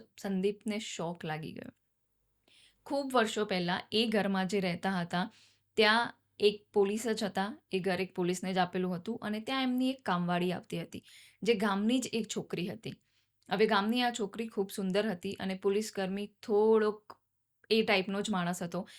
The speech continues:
એટલે એની નજર એ છોકરી પર બગડી હતી. પણ એ છોકરી એનામાં કોઈ ઇન્ટરેસ્ટ લેતી નહોતી. એટલે ધીરે ધીરે એમણે છોકરીને હેરાન કરવાનું ચાલુ કર્યું, પણ એ છોકરીએ કોઈ ભાવ નહીં આપ્યો.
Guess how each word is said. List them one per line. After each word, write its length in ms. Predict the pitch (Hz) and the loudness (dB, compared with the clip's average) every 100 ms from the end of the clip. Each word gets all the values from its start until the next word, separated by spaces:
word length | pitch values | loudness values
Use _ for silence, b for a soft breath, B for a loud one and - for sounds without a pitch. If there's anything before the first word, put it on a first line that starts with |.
| B B | B B
એટલે 220 | - 202 - | 2 4 6
એની 240 | 220 254 | 4 4
નજર 360 | 254 202 214 214 | 2 2 0 0
એ 140 | 220 | -2
છોકરી 320 | 220 180 180 | -2 -4 -2
પર 160 | 180 185 | 0 0
બગડી 340 | 170 160 175 | -2 -2 -4
હતી. 260 | - - - b b - | -6 -12 -16 b b -2
પણ 100 | 214 | 0
એ 200 | 180 262 262 | 2 0 0
છોકરી 460 | 226 208 220 254 262 _ _ 208 | -2 -2 -2 -4 -4 _ _ -4
એનામાં 340 | 202 202 214 | -2 0 -2
કોઈ 240 | 220 220 220 | 0 0 0
ઇન્ટરેસ્ટ 400 | 196 180 190 - | -6 -4 -4 -2
લેતી 240 | 170 170 | -4 -2
નહોતી. 300 | 170 156 - - _ _ _ _ _ _ - | -4 -6 -10 -16 _ _ _ _ _ _ -4
એટલે 180 | 208 220 | 4 6
ધીરે 260 | 214 220 233 | 6 4 4
ધીરે 340 | 226 226 233 | 4 4 4
એમણે 340 | - 196 196 196 | 4 0 -2 -4
છોકરીને 320 | 208 185 196 | -6 -4 -2
હેરાન 380 | 214 180 175 190 | 0 -2 -2 -2
કરવાનું 380 | 190 185 180 185 | -4 -4 -2 -2
ચાલુ 280 | 180 170 170 | -2 -2 -2
કર્યું, 300 | 175 180 196 B B - | -2 -2 -2 B B -4
પણ 100 | 208 | 0
એ 100 | 220 220 | 0 0
છોકરીએ 300 | 202 220 214 | 0 2 2
કોઈ 180 | 214 | 2
ભાવ 300 | 202 185 185 | 0 2 0
નહીં 240 | 202 214 190 | 2 2 2
આપ્યો. 340 | 180 185 - | 0 -4 -4